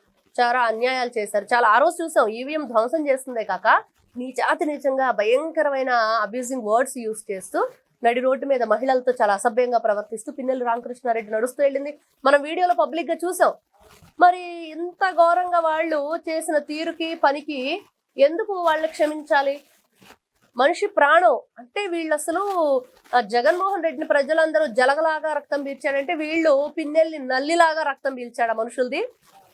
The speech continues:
అంతే ఉంది. అంత దారుణంగా వాళ్ళ గొంతు కోసేసి ప్రా-, అంటే ప్రజల ప్రాణాలు తీయటం అంత ఈజీగా ఉంది వాళ్ళకి. వీళ్ళు వైఎస్ఆర్సీపీ పార్టీ వాళ్ళందరూ ఇలానే ఉంటారా?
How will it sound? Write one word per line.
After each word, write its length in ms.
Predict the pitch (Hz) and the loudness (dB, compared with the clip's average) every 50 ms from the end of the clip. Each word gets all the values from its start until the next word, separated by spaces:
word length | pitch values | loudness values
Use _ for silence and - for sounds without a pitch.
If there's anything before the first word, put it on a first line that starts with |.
| _ _ _ _ _ _ - | _ _ _ _ _ _ 0
అంతే 200 | 262 311 349 466 466 466 415 | 2 4 4 2 2 2 0
ఉంది. 280 | 339 277 240 208 180 - - 233 | 0 0 -2 -4 -4 -6 -4 -2
అంత 360 | 277 349 381 370 - - - | -2 -2 -2 -4 2 2 2
దారుణంగా 720 | 254 220 202 254 262 277 320 370 403 392 403 392 381 381 | 2 4 2 2 4 6 6 4 4 2 -4 -2 -2 0
వాళ్ళ 220 | 359 339 311 294 254 | 0 0 0 0 -2
గొంతు 380 | 233 226 262 277 311 294 381 | 0 2 0 0 0 -2 -8
కోసేసి 580 | - 320 311 311 330 320 339 330 330 320 320 311 | -6 -4 -2 -2 -2 0 -2 -6 -6 -4 -8 -12
ప్రా-, 360 | - - 285 262 269 294 - | -4 2 2 2 2 2 0
అంటే 160 | 247 269 269 370 | -2 -4 -6 -4
ప్రజల 320 | - 262 262 254 320 349 | -2 -2 -2 0 0 -2
ప్రాణాలు 460 | 349 320 302 277 277 294 311 311 294 | -2 0 -2 -2 0 0 -2 -2 -2
తీయటం 260 | 254 294 294 330 370 | -6 -12 -10 -4 -2
అంత 180 | 339 277 262 277 | -2 -2 -2 -4
ఈజీగా 420 | 285 269 294 285 285 330 277 277 | -4 -4 -4 -4 -4 -2 0 0
ఉంది 160 | 233 208 202 196 | 0 0 -2 -4
వాళ్ళకి. 360 | 185 180 180 180 - - _ _ _ _ _ _ _ _ _ _ _ _ _ _ _ _ _ _ _ _ _ _ _ _ - 220 | -6 -6 -8 -10 -12 -18 _ _ _ _ _ _ _ _ _ _ _ _ _ _ _ _ _ _ _ _ _ _ _ _ -14 -6
వీళ్ళు 360 | 214 269 311 349 392 370 359 | -4 -2 0 2 4 4 4
వైఎస్ఆర్సీపీ 680 | 349 320 294 311 330 - 330 302 302 - - 285 262 277 | 4 4 2 2 0 0 0 0 0 -4 -10 -10 -10 -6
పార్టీ 300 | - 269 262 247 - 262 | -4 -4 -4 -2 -2 0
వాళ్ళందరూ 380 | 240 226 220 196 226 262 311 | 0 2 2 0 0 0 0
ఇలానే 280 | 302 277 269 277 285 285 | 2 2 0 0 0 -2
ఉంటారా? 420 | 277 277 269 262 277 269 294 349 | -2 -2 -4 -4 -2 -2 -2 -2